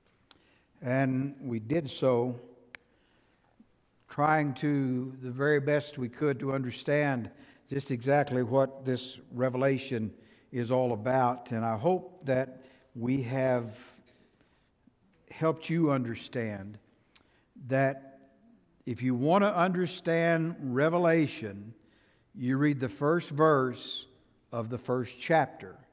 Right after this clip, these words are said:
And it begins like this, "The revelation of Jesus Christ." That's what the book's about.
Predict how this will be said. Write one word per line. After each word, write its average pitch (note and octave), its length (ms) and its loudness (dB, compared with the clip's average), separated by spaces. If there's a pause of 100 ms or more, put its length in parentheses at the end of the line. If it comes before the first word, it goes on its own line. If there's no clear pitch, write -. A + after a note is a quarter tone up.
(1300)
And C#3+ 160 4
it C3 140 -2
begins C3+ 360 2
like C#3 280 2
this, B2 480 0 (500)
"The A#2 120 -2
revelation C3+ 1000 6 (380)
of A#2 180 -4
Jesus A#2+ 420 -2
Christ." - 520 -10 (760)
That's A2+ 200 -4
what B2+ 160 0
the C#3+ 60 -2
book's C3 260 -2
about. F#2+ 240 -10